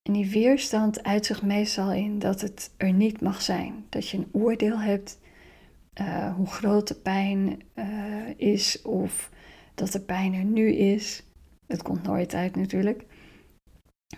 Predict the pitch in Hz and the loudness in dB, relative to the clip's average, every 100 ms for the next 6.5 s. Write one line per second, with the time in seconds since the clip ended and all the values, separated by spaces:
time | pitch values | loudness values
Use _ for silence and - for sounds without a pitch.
0 | - 294 - 202 208 208 214 240 233 233 | -12 -4 0 2 2 0 0 2 2 0
1 | 226 202 190 196 208 208 214 - _ _ | 0 0 2 0 0 -2 -6 -12 _ _
2 | - - 196 190 262 - - 165 190 170 | -16 -2 0 4 4 2 -4 -6 -6 -4
3 | 170 170 180 190 - - - - - - | -2 -2 -4 -10 -16 -20 -20 -20 -20 -8
4 | - 196 208 - - - 262 214 208 - | -4 -4 -4 0 0 0 0 0 2 0
5 | 190 185 196 - 185 196 196 - 190 185 | 0 2 0 0 2 2 0 0 2 2
6 | 185 170 180 175 190 | -2 -2 0 0 -4